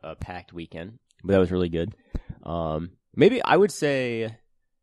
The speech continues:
probably most center on my heart. His funeral is actually today,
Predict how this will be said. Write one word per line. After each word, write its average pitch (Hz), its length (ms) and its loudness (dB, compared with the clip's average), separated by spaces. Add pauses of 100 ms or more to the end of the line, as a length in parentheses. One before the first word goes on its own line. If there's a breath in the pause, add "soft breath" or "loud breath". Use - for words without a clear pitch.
(260)
probably 120 220 -2
most 107 560 -2
center 110 420 -8
on 95 140 -6
my 85 140 -8
heart. 92 380 -8
His 104 140 -8
funeral 113 280 -4
is 87 40 -8
actually 92 300 -6
today, 85 480 -6